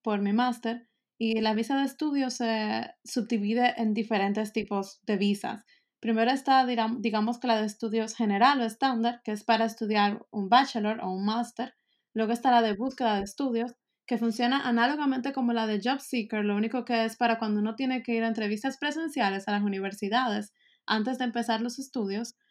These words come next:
pues ahí se te permite esa visa para que tres meses antes tú, o cuatro o lo que sea, tú puedas venir, vayas a tus entrevistas, pero luego hay que resaltar que hay que cambiar la visa, luego una visa de estudios, con esa visa no se puede estudiar.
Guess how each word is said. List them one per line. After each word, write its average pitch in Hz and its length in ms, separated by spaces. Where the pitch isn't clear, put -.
pues 220 500
ahí 220 380
se 269 140
te 254 80
permite 226 340
esa 233 180
visa 202 320
para 196 180
que 208 100
tres 214 220
meses 247 260
antes 294 320
tú, 233 160
o 202 240
cuatro 226 320
o 190 40
lo 180 100
que 185 80
sea, 208 260
tú - 100
puedas 208 240
venir, 220 360
vayas 220 240
a 220 40
tus 226 160
entrevistas, 262 600
pero 233 200
luego 254 640
hay 208 140
que 254 100
resaltar 240 520
que 233 100
hay 214 140
que 240 120
cambiar 214 440
la 220 120
visa, 220 280
luego 196 240
una 202 160
visa 190 200
de 180 80
estudios, 202 400
con 208 140
esa 214 160
visa 214 180
no 196 80
se 208 120
puede 202 200
estudiar. 196 520